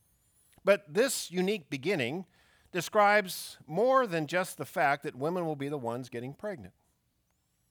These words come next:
I mean, femininity at its core is not about having babies any more than masculinity is about farming. It's about what those images represent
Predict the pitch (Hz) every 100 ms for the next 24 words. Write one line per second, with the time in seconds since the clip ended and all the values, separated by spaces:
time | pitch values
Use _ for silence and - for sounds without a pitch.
0 | _ _ _ _ _ _ _ _ _ _
1 | 143 156 - 226 208 170 190 131 135 151
2 | 165 143 - - 202 143 123 - 143 131
3 | 147 196 226 147 156 156 139 139 123 101
4 | 147 127 90 117 170 139 135 135 147 139
5 | 120 127 165 - 135 185 165 104 120 120
6 | 120 131 - 175 180 95 82 _ _ _
7 | _ _ _ _ _ _ _ _ - 151
8 | 165 156 156 156 214 - 170 143 139 156
9 | 165 139 139 127 - 123 127 - 110 104
10 | 127 95 _